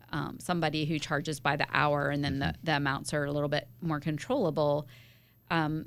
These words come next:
Speaker 1: but as far as if you're, you are choosing family, you don't choose your oldest child because they're the oldest. That just means they were born first.
Speaker 2: Right.
Speaker 1: It doesn't mean they're the best with money, um, or the best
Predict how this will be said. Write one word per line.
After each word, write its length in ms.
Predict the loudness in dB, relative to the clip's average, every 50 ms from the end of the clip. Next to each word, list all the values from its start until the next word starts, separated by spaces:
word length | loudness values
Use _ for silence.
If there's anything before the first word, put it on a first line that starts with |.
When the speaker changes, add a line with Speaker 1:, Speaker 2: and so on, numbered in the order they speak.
| -10 -16 -2
Speaker 1:
but 380 | 4 6 6 6 6 4 2 -2 -6 -18 -8 -2 0
as 160 | 0 0 2
far 200 | 2 4 4 4
as 220 | 4 2 0 -4 -4 -4
if 180 | -4 -4 -2
you're, 140 | -2 -4 -4 -4 -8 -12 -10
you 200 | -4 -2 0 2
are 140 | 2 2
choosing 380 | 2 0 -2 -2 -2 -2 -4 -4
family, 440 | -2 -2 -2 -2 -2 -2 -2 -2 -2
you 180 | -4 -2 0
don't 280 | 2 2 2 0 -2 -4
choose 600 | -4 -2 0 0 0 0 0 -2 -4 -6 -8 -12 -14 -18 -20 -16 -4
your 160 | 0 2 2
oldest 380 | 2 2 2 2 2 2 2 2
child 400 | 4 4 4 6 6 4 2 2
because 360 | -2 -2 0 0 0 0 0
they're 200 | 0 2 2 2
the 140 | 2 0 0
oldest. 680 | 2 2 2 2 2 0 0 0 -2 -2 -4 -4 -8 -6 -2
That 180 | 0 0 0
just 200 | 0 -2 -4 -4
means 220 | -4 -2 -2 0 0
they 100 | 0 0
were 120 | -2 -2
born 360 | -4 -4 -4 -2 -2 -2 -2
first. 340 | -2 -2 -2 -2 0 0 0
Speaker 2:
Right. 100 | 0 0 0
Speaker 1:
It 60 | 2
doesn't 360 | 2 2 2 2 -2 -2 0
mean 320 | 0 0 0 0 0 0
they're 180 | 2 2 2 2
the 100 | 0 0
best 440 | 0 2 2 2 0 -2 -8 -14 -10
with 240 | -6 -6 -4 -4 -2
money, 400 | -4 -2 -2 -2 -4 -4 -6 -8 -12 -16 -20 -20 -20 _ _ _ _ _ _ 0 2
um, 400 | 2 4 4 2 0 -2 -4 -8 -8 -2 2
or 200 | 4 4 4 2
the 160 | 2 2 4
best 380 | 6 6 4 4 2 -6 -12